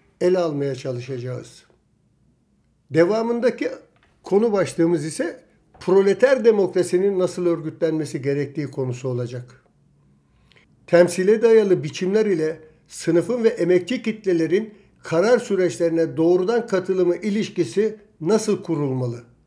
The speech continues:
İletişim teknolojisinin günümüzde ulaştığı düzey bu açıdan bize hangi olanakları sunuyor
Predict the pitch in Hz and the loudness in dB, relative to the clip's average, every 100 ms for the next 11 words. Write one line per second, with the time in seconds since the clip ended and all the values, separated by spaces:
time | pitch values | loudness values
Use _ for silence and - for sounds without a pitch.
0 | _ _ _ _ _ _ - 156 165 165 | _ _ _ _ _ _ -4 0 2 0
1 | 180 247 - 202 196 202 190 175 180 165 | -6 -6 0 0 0 0 2 2 2 0
2 | 185 190 - _ _ 151 165 175 180 160 | 0 -4 -16 _ _ 0 4 4 2 2
3 | 240 202 196 190 - 196 185 143 143 180 | 0 2 0 -2 0 2 2 0 -8 -4
4 | 147 180 180 - _ _ _ 127 214 247 | 0 2 0 -8 _ _ _ -6 -4 0
5 | 240 - 190 185 180 143 185 151 208 208 | 0 0 -2 -2 -2 -4 -4 -2 -2 -4
6 | - _ _ - - 254 214 190 180 180 | -16 _ _ -2 2 2 0 0 2 2
7 | 175 - 185 185 - 180 175 165 156 | 0 -2 -6 -6 -4 0 2 2 0